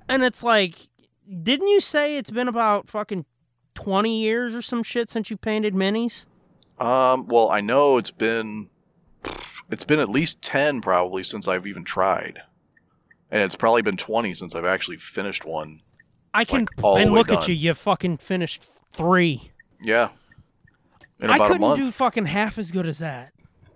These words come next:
Speaker 2: I was surprised that I
Speaker 1: 'Cause
Speaker 2: wasn't
Speaker 1: I'm
Speaker 2: as
Speaker 1: so
Speaker 2: shaky.
Speaker 1: goddamn
Speaker 2: Yeah.
Speaker 1: shaky.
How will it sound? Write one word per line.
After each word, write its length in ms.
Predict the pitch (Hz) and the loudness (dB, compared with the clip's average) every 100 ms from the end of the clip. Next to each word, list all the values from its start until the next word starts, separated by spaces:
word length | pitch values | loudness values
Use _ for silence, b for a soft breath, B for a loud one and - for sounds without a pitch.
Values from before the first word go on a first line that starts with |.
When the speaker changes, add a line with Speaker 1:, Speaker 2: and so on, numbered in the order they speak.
| - | 0
Speaker 2:
I 80 | 143 | 2
was 120 | 208 | 2
surprised 440 | 294 - 147 180 147 | 0 2 4 4 4
that 80 | 113 | 4
I 40 | |
Speaker 1:
'Cause 100 | 110 | 4
Speaker 2:
wasn't 220 | 135 208 | 4 2
Speaker 1:
I'm 40 | 110 | 0
Speaker 2:
as 60 | |
Speaker 1:
so 80 | 240 247 | 2 2
Speaker 2:
shaky. 100 | - | 2
Speaker 1:
goddamn 400 | 101 90 110 185 | 2 0 -2 -2
Speaker 2:
Yeah. 40 | |
Speaker 1:
shaky. 600 | - 185 214 113 123 123 | -2 2 4 4 0 -8